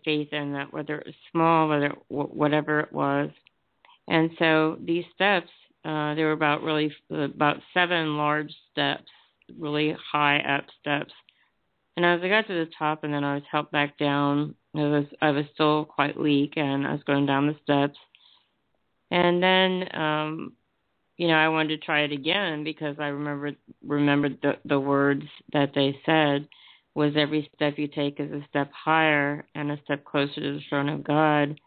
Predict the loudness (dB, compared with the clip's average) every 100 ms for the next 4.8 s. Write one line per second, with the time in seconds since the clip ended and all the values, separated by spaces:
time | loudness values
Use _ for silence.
0 | _ _ _ _ _ 0 4 4 2 0
1 | 0 0 -2 -4 -4 -2 -2 -4 -4 -2
2 | -2 -4 -8 _ -12 -6 -4 -2 -2 0
3 | 0 0 -2 -8 -4 -2 2 2 2 0
4 | -2 -4 -4 -4 -2 -2 -4